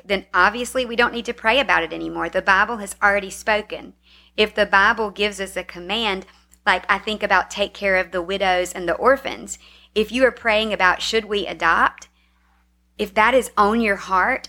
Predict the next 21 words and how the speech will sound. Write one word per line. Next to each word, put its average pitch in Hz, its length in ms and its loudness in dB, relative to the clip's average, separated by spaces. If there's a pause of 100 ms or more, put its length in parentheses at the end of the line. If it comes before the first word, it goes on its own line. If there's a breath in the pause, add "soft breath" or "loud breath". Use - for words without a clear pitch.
(100)
that 185 320 2
strongly 226 880 -2 (580)
and 202 140 -2
you 208 120 -6
keep - 280 -10
praying 202 400 0
about 254 320 2
it, - 300 -6 (280)
and 208 160 2
the 190 80 4
Bible 190 400 2
has 196 220 -4
already 202 320 0
said, 185 380 -4
"Take 202 280 -6
care 202 280 -4
of 208 100 -6
the 185 100 -6
widows 185 440 -2
and 180 120 -12
orphans," 285 680 -2